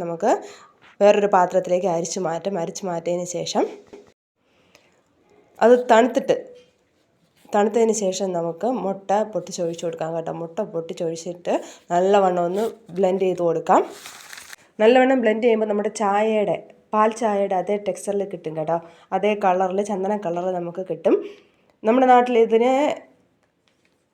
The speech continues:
ഇങ്ങനെ, ഏ, കട്ടൻ ചായയിൽ മുട്ട പൊട്ടിച്ചൊഴിച്ചിട്ട് ഒരു അര സ്പൂണ് കുരുമുളക് പൊടിയും കൂടി ഇട്ടതിന് ശേഷം കുടിക്കാൻ കൊടുക്കും കേട്ടോ.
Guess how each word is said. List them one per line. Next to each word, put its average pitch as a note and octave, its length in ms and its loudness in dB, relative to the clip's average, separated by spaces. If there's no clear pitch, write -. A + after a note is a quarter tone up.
ഇങ്ങനെ, A#3+ 280 4
ഏ, - 20 6
കട്ടൻ A3 260 2
ചായയിൽ G#3+ 400 2
മുട്ട G#3 300 -2
പൊട്ടിച്ചൊഴിച്ചിട്ട് G3+ 800 -2
ഒരു G3+ 160 2
അര G3 180 2
സ്പൂണ് G3+ 460 -2
കുരുമുളക് G#3+ 460 0
പൊടിയും F#3 260 0
കൂടി F#3 200 -2
ഇട്ടതിന് F3+ 420 -2
ശേഷം G3 320 -4
കുടിക്കാൻ G#3+ 320 -2
കൊടുക്കും E3+ 280 -4
കേട്ടോ. D#3+ 180 -4